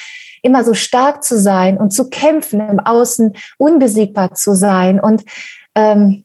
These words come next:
mir kommen jetzt auch <laughs> vielleicht gerade ein paar Tränen, weil ich so berührt gerade bin, weil nicht wegen mir, sondern weil ich so viele Menschen kenne, denen das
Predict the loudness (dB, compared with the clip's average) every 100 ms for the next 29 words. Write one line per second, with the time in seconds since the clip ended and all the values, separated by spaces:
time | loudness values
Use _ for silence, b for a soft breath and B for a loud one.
0 | _ -6 -2 2 2 2 -2 -2 -6 -8
1 | -16 -4 -4 -2 -2 0 -2 -4 -4 -4
2 | -4 -2 0 -2 0 0 0 0 -4 -2
3 | -2 -2 -2 -2 -2 B B B -2 2
4 | 2 0 0 2 4 4 2 2 -2 -2
5 | -2 -4 -4 -2 0 0 -2 -4 -2 0
6 | 0 0 0 -2